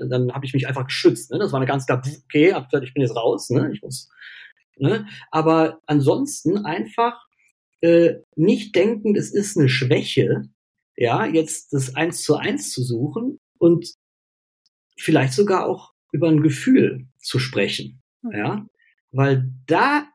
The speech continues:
Speaker 1: finde ich, liegt auch die zukünftige Marschrichtung oder jetzt die zukünftige große Chance in der Führung oder auch,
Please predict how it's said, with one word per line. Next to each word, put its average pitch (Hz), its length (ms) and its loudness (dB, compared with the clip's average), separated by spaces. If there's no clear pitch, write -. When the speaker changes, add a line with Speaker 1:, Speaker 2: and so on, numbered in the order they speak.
Speaker 1:
finde - 380 -2
ich, 214 340 -6
liegt 202 340 -2
auch 170 140 -2
die 143 180 0
zukünftige 170 1200 -2
Marschrichtung 165 920 0
oder 135 200 2
jetzt 131 320 0
die 131 100 0
zukünftige 185 840 -2
große 170 420 2
Chance 160 520 0
in 143 180 2
der 127 280 4
Führung 208 640 4
oder 135 240 4
auch, 135 160 -4